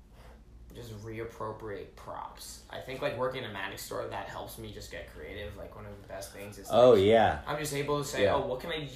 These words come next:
Speaker 1: how do I use this traditional Magic piece for a mentalism piece? Or how do I use this
Speaker 2: Or
Speaker 1: traditional Magic, uh, Magic prop in a way it's never been used before?"
Speaker 2: I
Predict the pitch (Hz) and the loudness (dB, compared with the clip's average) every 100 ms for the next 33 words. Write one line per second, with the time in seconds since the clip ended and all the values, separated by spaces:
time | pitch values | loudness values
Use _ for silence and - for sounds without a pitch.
0 | - 147 180 175 165 139 143 135 131 - | -6 0 2 2 0 0 -4 -4 -8 -10
1 | - - 110 147 151 151 120 113 - - | -14 -12 -6 -6 -4 -6 -4 -6 -8 -10
2 | 113 107 110 110 98 85 85 - 80 - | -12 -12 -12 -12 -12 -14 -16 -16 -16 -16
3 | - 127 127 143 151 147 139 131 131 131 | -10 -8 -2 0 2 2 0 -4 0 10
4 | 208 208 170 135 123 123 120 123 135 127 | 12 12 8 2 -2 -2 -4 -6 -4 -2
5 | 113 113 127 120 123 - 117 113 113 110 | -2 -4 -6 -6 -6 -6 -6 -6 -8 -8
6 | 113 110 - 113 107 104 87 98 110 - | -8 -8 -10 -12 -12 -14 -14 -14 -14 -14
7 | - 127 | 4 8